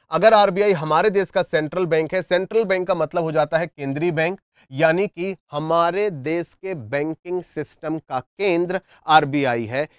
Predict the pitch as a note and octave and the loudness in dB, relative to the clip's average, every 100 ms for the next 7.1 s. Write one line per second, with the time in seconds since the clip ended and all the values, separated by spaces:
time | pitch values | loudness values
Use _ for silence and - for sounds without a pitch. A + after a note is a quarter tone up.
0 | - F3 - A3+ G3+ F3+ D3+ C3 D3+ C#3 | -8 -2 2 2 2 -2 -4 -2 -2 0
1 | D#3+ - D3+ A#2 C#3+ D3 G3 E3+ E3+ - | -4 -6 -10 -8 -4 -4 -4 -4 -6 -6
2 | F#3 F3 - G3+ G#3+ G3 F3 E3 F3 D#3+ | -14 -16 -12 -4 -4 -6 -12 -6 -6 -4
3 | C#3 D3+ D#3+ E3+ - C#3 D#3+ D#3 D#3 C#3 | -4 -6 -6 -8 -8 -10 -8 -6 -8 -10
4 | C#3 C3+ C#3+ E3+ G#3+ - _ D#3+ C#3 D3+ | -8 -8 -2 -2 -2 -6 _ 0 2 2
5 | D3 G#3 G3+ F3+ D3+ D#3+ D3+ C#3 C#3 C#3 | 2 0 -2 -2 -2 -2 -2 -4 -4 -4
6 | D#3 _ - D#3+ D#3+ C#3+ C#3 A#2+ G#2+ G#2 | -4 _ 2 4 6 4 0 0 -4 -10
7 | F#2+ | -10